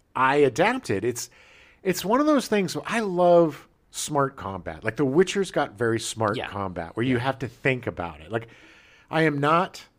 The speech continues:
Speaker 1: at all a Souls-like guy.
Speaker 2: <laughs> No.
Speaker 1: I want to enjoy the game.
Speaker 2: Yeah.
Speaker 1: I don't need a forty-five minute, three-hour long boss battle
Speaker 2: No,
Speaker 1: where I lose everything
Speaker 2: no.
Speaker 1: if I lose. I just don't need that ch-, I don't need that headache, Adam.
Speaker 2: Yeah.
Speaker 1: But I like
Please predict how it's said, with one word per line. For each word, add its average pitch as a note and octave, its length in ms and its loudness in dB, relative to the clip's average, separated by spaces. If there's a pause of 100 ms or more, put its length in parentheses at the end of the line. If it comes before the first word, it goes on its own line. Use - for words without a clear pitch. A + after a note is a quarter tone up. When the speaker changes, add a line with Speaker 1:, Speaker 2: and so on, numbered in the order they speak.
(160)
Speaker 1:
at C3 180 -2
all A2+ 480 4
a G2+ 60 -8
Souls-like D3 580 -2 (220)
guy. G3+ 340 2 (180)
Speaker 2:
<laughs> G#3+ 160 0
No. D#3 220 4 (160)
Speaker 1:
I B2 60 -2
want B2 160 -2
to A#2 60 -4
enjoy G#2+ 420 0
the G#2 80 -4
game. G#2 400 -2
Speaker 2:
Yeah. - 160 0 (240)
Speaker 1:
I G#2+ 40 -4
don't A#2 140 -6
need G#2+ 160 -6
a - 20 -8
forty-five G2+ 720 -6
minute, G#2 260 -4
three-hour G2 580 -2 (120)
long F#2+ 300 -6 (140)
boss F2 260 -8
battle F2 500 -10
Speaker 2:
No, G2 140 -8
Speaker 1:
where F2+ 160 -4
I F#2 100 -4
lose A2+ 340 -2
everything G#2+ 340 -2
Speaker 2:
no. G#2 40 -4
Speaker 1:
if - 80 -8
I G2+ 80 -2
lose. F#2+ 260 -2
I E3+ 100 0
just F#3+ 160 -4
don't G3+ 180 0
need G#3+ 180 2
that F#3+ 160 4
ch-, - 120 -4
I G#3 100 2
don't E4+ 140 2
need F4 140 0
that D4 200 4
headache, B3+ 340 6
Adam. D3+ 400 2
Speaker 2:
Yeah. B2+ 200 -8 (600)
Speaker 1:
But G3 120 8
I F3 100 10
like F#3+ 460 4